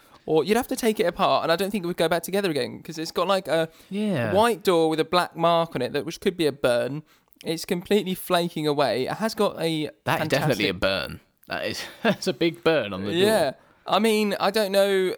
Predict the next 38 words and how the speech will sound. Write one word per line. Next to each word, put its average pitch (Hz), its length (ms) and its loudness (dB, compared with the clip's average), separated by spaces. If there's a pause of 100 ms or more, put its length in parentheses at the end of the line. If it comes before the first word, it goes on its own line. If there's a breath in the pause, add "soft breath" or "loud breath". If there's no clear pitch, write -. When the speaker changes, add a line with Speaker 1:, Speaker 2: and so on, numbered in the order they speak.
(140)
Speaker 1:
who's 214 360 -2
buying 170 400 2
that 123 240 -2
and 139 160 -4
how 160 240 -2
you're 156 220 0
even 147 640 -4 (560)
getting 160 320 0
that 143 300 -2 (340)
to - 160 -2
your 139 580 0
place, 139 560 -4
and 143 260 -6
then 143 140 2
Speaker 2:
Yeah. 131 280 -2
Speaker 1:
whether 139 220 -4
it 127 60 -4
would 143 160 -6
even 139 180 -6
go 131 140 -2
back - 180 -4
together 139 320 -2
again. 135 220 -2
But 151 300 0
Speaker 2:
What 165 60 2
Speaker 1:
how 214 60 2
much 202 300 -4
is 202 200 -4
this 220 200 2
shed, 233 460 -2
Jamie 247 340 2
Wilkinson? 220 720 0
Speaker 2:
What 185 100 -4
about 208 160 0
the 151 80 -2
floor 180 480 2
as 107 140 -2
well? 147 380 -2